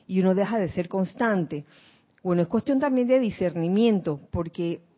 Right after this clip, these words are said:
a veces lo que toca es cambiar el, el, quizás el, la aplicación o el tratamiento que estás haciendo. Lo que sí no debería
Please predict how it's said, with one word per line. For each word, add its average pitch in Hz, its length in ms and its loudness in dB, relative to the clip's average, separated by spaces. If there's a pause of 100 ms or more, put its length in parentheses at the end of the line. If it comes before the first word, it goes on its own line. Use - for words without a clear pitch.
(220)
a 190 100 -4
veces 185 240 0
lo 262 120 2
que 180 100 -2
toca 208 460 -2
es 196 340 -4 (480)
cambiar 185 480 -2
el, 208 240 -4
el, 156 420 -8 (400)
quizás 190 460 -2 (100)
el, 147 460 -8 (2750)
la 185 160 2
aplicación 202 680 0
o 220 60 4
el 202 80 0
tratamiento 180 480 -2
que 208 60 -4
estás 170 220 -6
haciendo. 170 640 -2 (380)
Lo 196 160 2
que 190 120 0
sí 262 140 0
no 330 160 4
debería 233 540 2